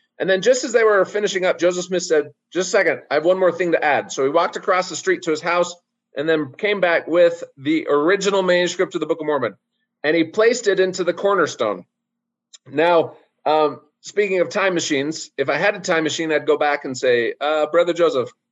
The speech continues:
maybe don't do that. Not the best idea." Because what happened is forty years later, uh, Louis Bideman, who was Emma Smith's second husband, was remodeling the Nauvoo house,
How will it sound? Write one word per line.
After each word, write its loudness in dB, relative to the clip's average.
maybe 2
don't 2
do 2
that. 0
Not -4
the -2
best 0
idea." 2
Because 2
what 2
happened 0
is 0
forty 0
years 2
later, 4
uh, 0
Louis 4
Bideman, 2
who 2
was 0
Emma -2
Smith's -6
second -2
husband, -4
was -2
remodeling 4
the 4
Nauvoo 2
house, -2